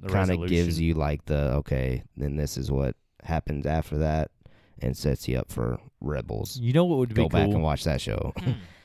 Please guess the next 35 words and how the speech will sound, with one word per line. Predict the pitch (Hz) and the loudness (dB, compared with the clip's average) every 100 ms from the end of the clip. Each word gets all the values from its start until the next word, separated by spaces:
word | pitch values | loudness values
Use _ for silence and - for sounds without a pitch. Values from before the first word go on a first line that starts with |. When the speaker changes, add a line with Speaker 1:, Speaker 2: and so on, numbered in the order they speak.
| - | -6
Speaker 1:
You | 135 | 0
know | 160 | 2
what | 143 | 0
would | |
be | 127 123 | -2 -2
Speaker 3:
<laughs> | - | 0
Speaker 1:
cool? | 110 110 104 _ _ _ _ _ _ _ - | 2 2 -2 _ _ _ _ _ _ _ 0
To | 120 110 104 | 4 4 2
see, | 95 - 110 107 104 98 92 _ - | -2 -6 -4 -2 -2 -4 -8 _ -10
um, | 101 92 87 82 85 - - | -8 -6 -6 -10 -12 -18 -6
the | 113 | -6
very | 95 110 110 110 | -2 0 0 0
last | 104 101 - | -2 -4 -6
episode, | 98 101 104 107 101 | -6 -6 -4 0 0
at | 95 - | -2 -6
the | |
very | 85 95 98 98 92 | -8 -4 -2 -2 -4
end | 92 95 | -6 -4
of | 95 101 98 | -2 -2 -2
it, | 92 - _ _ _ _ _ _ _ _ - | -6 -10 _ _ _ _ _ _ _ _ -6
Obi-Wan's | 104 104 107 101 101 87 | -2 0 0 0 -2 -6
transmission | - 110 98 87 95 98 - 90 | -6 -4 -4 -4 -4 -4 -6 -6
that | 90 | -6
he | 87 | -6
sent | 85 101 90 | -6 -8 -6
out | 87 85 | -6 -6
to | 95 | -6
all | 82 90 | -4 -4
the | 87 | -4
Jedi | 80 90 87 85 82 80 80 - | -6 -4 -4 -4 -6 -8 -12 -14
to | - 87 82 | -8 -6 -6
stay | 78 - 92 82 | -8 -8 -6 -6
away | 80 82 85 | -6 -6 -8
from | - 98 82 80 78 78 _ _ _ _ _ _ - | -10 -8 -8 -8 -10 -16 _ _ _ _ _ _ -10
Coruscant, | 95 90 - 85 78 | -4 -4 -4 -8 -10